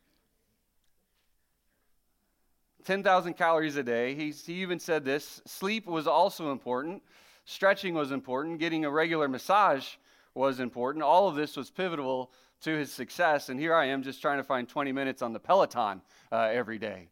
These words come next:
Michael Phelps was devoted. He was dedicated to swimming. He had a single passion. He was single-minded. And that passion and that devotion was to be great, to be a great swimmer. And I thought to myself,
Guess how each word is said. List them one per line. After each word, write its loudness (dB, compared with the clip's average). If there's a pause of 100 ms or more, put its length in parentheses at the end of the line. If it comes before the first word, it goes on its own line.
(1200)
Michael 4
Phelps 6
was 2
devoted. 2 (1120)
He -2
was 2
dedicated 4
to -4
swimming. 0
He 0
had 6
a 0
single -2
passion. 0
He 0
was -4
single-minded. 0
And -2
that 2 (260)
passion 2
and -2
that 4
devotion 0
was 2
to -2
be -4
great, 0
to -6
be -6 (220)
a 4
great 0
swimmer. 0
And 2
I 4
thought 4
to -12
myself, 2